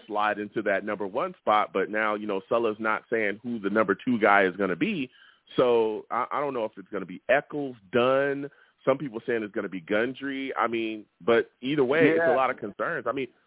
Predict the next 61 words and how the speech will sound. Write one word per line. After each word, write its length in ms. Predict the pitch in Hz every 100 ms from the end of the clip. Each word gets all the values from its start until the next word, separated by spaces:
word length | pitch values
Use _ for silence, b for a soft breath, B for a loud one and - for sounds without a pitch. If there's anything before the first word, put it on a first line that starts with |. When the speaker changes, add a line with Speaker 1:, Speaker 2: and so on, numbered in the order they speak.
| -
Speaker 1:
for 100 | 135
you, 380 | 131 220 220 165
when 220 | 143 131
you 140 | 196
look 180 | 180 151
at 80 | 185
that 160 | 107
number 200 | 131 110
two 200 | 110 202 226
spot 240 | - 101
again, 260 | 104 202 190
'cause 140 | 110
there's 260 | 98 113 123
a 40 |
question 360 | - 226 - 147
mark, 220 | 131 139
he 100 | 117
hasn't 260 | 117 139 151
announced 360 | 160 226 -
it 60 | 110
yet. 240 | 113 135 - b b b -
Who 120 | 277
do 80 | 269
you 220 | 226 392
think 200 | 254 190
is 100 | 156
gonna 180 | 170 165
be 160 | 165 170
our 140 | 160
<laughs> 40 | -
number 200 | 185 170
two 200 | 202 165
corner? 440 | 190 381 320 82
I 100 | -
mean, 140 | 139 147
who's 200 | 214 208
the 60 | 160
guy 200 | 165 160
that 180 | 147 175
you're 100 | 170
looking 260 | 165 156
and 100 | 139 151
saying, 180 | 143 -
"Uh, 180 | 202 214 214 b b
he 180 | 190 196
probably 340 | 202 175 156
can 180 | 143 123
fit 200 | - 147 -
the 60 |
bill, 340 | 92 - 185 120
and 120 | 110
we'll 160 | 131 -
see 80 | 123
what 120 | 107
happens"? 400 | 120 127 71 64 _ _ _ _ _ _ _ _ _ _ B B B -
Speaker 2:
I, 260 | - 175 165 165
I'm 180 | 185 190
gonna 260 | 208 196
be 180 | 170 170
honest 400 | 175 180 202 196
with 160 | 208